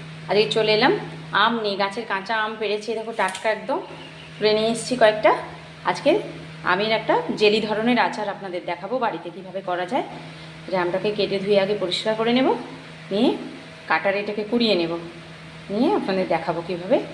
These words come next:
এই আচারটা আমি করি। তো চলো আমটা কেটে ধুয়ে পরিষ্কার করি। তো দেখো বন্ধুরা, আমের জ্যাম বানাবো, তোমাদের দেখাবো বলেছিলাম কীভাবে বানাই।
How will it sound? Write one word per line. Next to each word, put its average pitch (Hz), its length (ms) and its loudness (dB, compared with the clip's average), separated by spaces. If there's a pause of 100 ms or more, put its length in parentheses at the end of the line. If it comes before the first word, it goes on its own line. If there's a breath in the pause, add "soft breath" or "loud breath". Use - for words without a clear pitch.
(180)
এই 180 140 0
আচারটা 156 320 -8
আমি 156 180 -8
করি। 156 160 -6 (1160)
তো - 60 -12 (100)
চলো 202 160 4 (120)
আমটা 208 240 2
কেটে 185 200 -2
ধুয়ে 202 200 2
পরিষ্কার 170 400 -2
করি। 147 120 -8 (1080)
তো - 120 -20
দেখো 202 220 -2
বন্ধুরা, 220 320 -4
আমের 208 220 -4
জ্যাম 196 260 -2
বানাবো, 202 300 -2
তোমাদের 208 300 -2
দেখাবো 208 220 -2 (100)
বলেছিলাম 220 400 -6
কীভাবে 202 360 0
বানাই। 208 220 -4